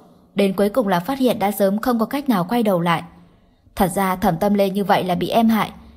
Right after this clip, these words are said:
là em khích bác bác gái ra tay. Ngày đó em tận mắt nhìn Thẩm Tâm Lê xuống xe,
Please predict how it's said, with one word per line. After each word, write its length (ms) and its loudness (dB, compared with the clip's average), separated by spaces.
là 120 2
em 200 0
khích 200 -4
bác 180 0
bác 120 -8
gái 140 2
ra 160 0
tay. 360 -2
Ngày 140 2
đó 380 2
em 120 4
tận 240 0
mắt 180 0
nhìn 140 0
Thẩm 180 0
Tâm 140 4
Lê 200 4
xuống 240 -2
xe, 280 0